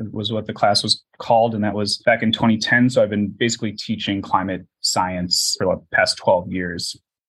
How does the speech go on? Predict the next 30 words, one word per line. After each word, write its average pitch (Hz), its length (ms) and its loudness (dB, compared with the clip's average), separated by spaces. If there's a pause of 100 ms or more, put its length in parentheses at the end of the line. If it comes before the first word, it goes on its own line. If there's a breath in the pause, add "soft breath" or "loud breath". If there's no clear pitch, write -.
(160)
After 131 260 2
that, 139 180 6
I 131 60 6
went 117 340 4 (340)
to 107 180 0
Duke 127 500 0
for - 260 -2
my 107 180 2
P 107 200 -4
H - 240 -4
D. 117 420 4 (200)
That 95 180 -6
was - 480 -2 (100)
in 95 260 -2
the 92 120 -2
Department 95 480 0
of 92 160 -2 (220)
Earth 117 200 4
and 107 160 2
Ocean 104 380 0
Sciences, 95 720 -2
which - 140 -2
is - 100 -10
now 92 120 -2
called 92 300 2
Earth 95 220 -2
and 90 100 -2
Climate 92 340 0
Science. - 600 -2 (180)
And 113 440 4